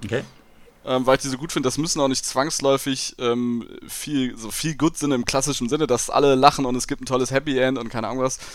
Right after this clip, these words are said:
Speaker 2: Ähm, ähm, deswegen nehme ich einfach einen anderen meiner Lieblingsfilme, weil Lost in Translation finde ich ist auch ein viel, ja, obwohl, kommt drauf an, wer man fragt. Ich nehme In,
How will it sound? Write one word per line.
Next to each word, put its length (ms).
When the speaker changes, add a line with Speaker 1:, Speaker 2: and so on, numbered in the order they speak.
Speaker 2:
Ähm, 540
ähm, 300
deswegen 280
nehme 100
ich 100
einfach 240
einen 140
anderen 300
meiner 200
Lieblingsfilme, 680
weil 140
Lost 220
in 60
Translation 500
finde 140
ich 60
ist 120
auch 220
ein 400
viel, 340
ja, 200
obwohl, 400
kommt 160
drauf 100
an, 120
wer 100
man 80
fragt. 320
Ich 180
nehme 360
In, 240